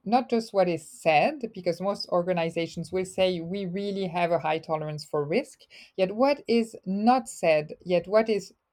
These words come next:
what can you observe when you see how meetings are done? What is really happening in this organization's work culture? And there is no judgment here. It is just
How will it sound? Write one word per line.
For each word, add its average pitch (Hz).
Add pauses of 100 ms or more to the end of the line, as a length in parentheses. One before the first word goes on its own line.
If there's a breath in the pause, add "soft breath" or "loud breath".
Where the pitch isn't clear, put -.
(160)
what 220
can 220
you 220
observe 208 (440)
when 190
you 190
see 202
how 170
meetings 226
are 196
done? 196
What 240
is 220
really 202
happening 175
in 175
this 170
organization's 160
work 175 (160)
culture? - (360 soft breath)
And 196
there 214
is 220
no 233
judgment 165
here. 143
It 180
is 202
just 220